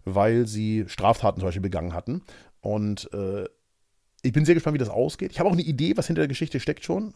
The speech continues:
nach den ersten paar Folgen. Aber ich empfehle dir, Silo angucken. Unfassbar geil.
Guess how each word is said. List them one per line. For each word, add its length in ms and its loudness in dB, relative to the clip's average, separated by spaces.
nach 160 -8
den 140 -4
ersten 200 -6
paar 120 -6
Folgen. 360 0
Aber 360 4
ich 100 -6
empfehle 320 2
dir, 260 4
Silo 320 8
angucken. 440 2
Unfassbar 420 6
geil. 220 -6